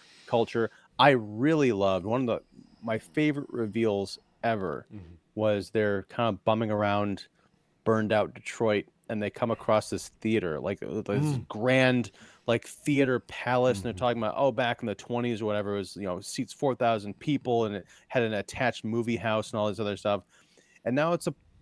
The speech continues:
Speaker 1: a car park, and, and you realize that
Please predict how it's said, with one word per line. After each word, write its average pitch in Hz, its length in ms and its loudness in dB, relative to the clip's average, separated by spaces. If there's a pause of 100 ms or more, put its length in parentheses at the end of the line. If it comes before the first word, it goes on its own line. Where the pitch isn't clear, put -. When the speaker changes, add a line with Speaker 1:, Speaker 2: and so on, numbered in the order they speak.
(140)
Speaker 1:
a 120 100 0
car 170 300 2
park, - 480 -2 (320)
and, 120 280 0
and 120 140 -2
you 117 100 -6
realize 123 680 0 (320)
that 120 180 0